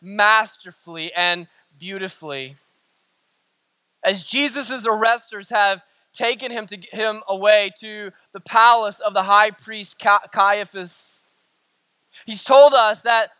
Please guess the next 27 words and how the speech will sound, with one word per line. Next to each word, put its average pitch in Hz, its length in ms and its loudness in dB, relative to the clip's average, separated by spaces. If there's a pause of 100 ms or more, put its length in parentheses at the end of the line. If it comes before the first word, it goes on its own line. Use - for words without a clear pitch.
lurking 277 400 -4
in 285 80 -8
the 254 80 -8
background 220 720 0
is 220 260 -8
Peter. 160 520 -16 (960)
And 190 100 -14
Peter 294 320 4
has 277 160 0 (160)
followed 269 520 4
him 202 200 -6
as 196 180 -8 (200)
far 254 420 8
as 220 400 4 (220)
the 202 320 6 (240)
courtyard 202 720 4
of 185 200 -2
Caiaphas's 196 1000 0 (160)
palace. 151 840 -2 (840)
Last 254 400 2
week, 202 180 -18
as 202 240 -8
John 233 480 0 (200)
preached, 269 400 -10
he 233 140 -10
had 214 140 -8 (200)
left 262 400 2